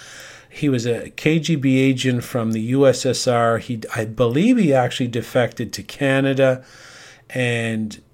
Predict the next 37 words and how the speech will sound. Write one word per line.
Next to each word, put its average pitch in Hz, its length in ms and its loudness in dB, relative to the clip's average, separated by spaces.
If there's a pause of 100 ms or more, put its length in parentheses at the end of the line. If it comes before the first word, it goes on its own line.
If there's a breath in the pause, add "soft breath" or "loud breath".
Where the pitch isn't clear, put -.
(120)
he 127 420 -4
ended 185 260 4
up 131 220 2
working, 156 480 2
I 120 100 2
think, 120 320 -4
at 110 100 -2
a 107 40 -4
Ford 131 560 2
car 170 340 0
plant 113 460 -4
in 107 100 -6
Sarnia, 143 560 2
Canada, 139 680 -2 (500 loud breath)
um, 113 540 -6
until 120 260 -2
he 117 100 0
retired. 123 520 0
I, 113 200 0
I 117 40 0
can't 139 340 -2
believe, 123 560 -2
I 123 100 2
don't 131 280 4
think 143 340 0
he's 117 220 -4
alive 127 420 4
anymore. 113 380 -4
He's 113 180 -6
quite, 120 380 0 (400 loud breath)
he's 117 240 -8
middle-aged 131 680 2
when 120 140 -4
he 117 80 -4
gives 113 480 -2
the 107 380 -4
video 113 680 0